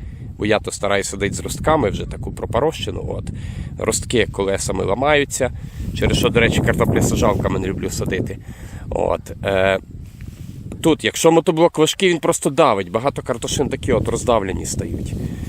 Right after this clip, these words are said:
от, е, якщо ж навіть легкий мотоблок, в нього часто колеса проскальзують, і ті катошини такі фух, і висипаються. От. І виходить, в одному місці лисина, де колесо прокрутнулося, викинуло,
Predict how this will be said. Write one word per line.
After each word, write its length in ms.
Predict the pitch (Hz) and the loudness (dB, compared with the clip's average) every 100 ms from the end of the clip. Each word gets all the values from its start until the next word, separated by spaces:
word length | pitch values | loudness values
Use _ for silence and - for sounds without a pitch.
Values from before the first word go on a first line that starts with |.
| - - - | -10 -12 -4
от, 500 | 101 101 87 - - 101 | 2 4 2 -2 -6 -2
е, 440 | 98 98 101 92 - - - - - - - - | 2 4 2 0 -6 -20 -18 -18 -18 -20 -20 -8
якщо 320 | - - - 185 | -2 0 4 6
ж 80 | |
навіть 280 | 190 190 - | 6 4 4
легкий 420 | 156 208 208 - | 6 6 4 4
мотоблок, 580 | 190 156 143 120 120 104 - | 4 4 2 4 6 6 4
в 40 | |
нього 140 | 139 165 | 4 6
часто 340 | 160 147 156 | 2 0 0
колеса 360 | - 151 147 135 | 4 4 4 0
проскальзують, 760 | 151 156 - 175 143 117 - | 2 2 4 4 4 0 -2
і 40 | |
ті 140 | - 143 | -6 -2
катошини 520 | 139 143 - 143 110 | -2 0 2 2 2
такі 180 | - 104 | 0 -6
фух, 500 | - - - - - - | -2 0 0 -2 -6 -4
і 80 | 113 | -2
висипаються. 760 | 113 - - - 92 92 - - - - - - - | 0 2 2 0 0 -4 -6 -6 -10 -10 -8 -6 0
От. 320 | 104 92 92 - | 0 0 -2 -4
І 60 | |
виходить, 480 | - 139 - 143 - | -2 0 4 4 4
в 60 | 127 | 4
одному 280 | 143 143 | 6 6
місці 300 | 151 147 - | 6 4 4
лисина, 480 | 170 185 - 117 101 | 4 6 4 0 0
де 120 | 98 | 0
колесо 400 | - 113 101 - | 0 2 2 -2
прокрутнулося, 760 | 101 104 - 107 113 95 92 98 | -8 -10 -8 -2 0 0 0 -2
викинуло, 540 | 90 95 95 92 92 | -2 -4 -6 -8 -10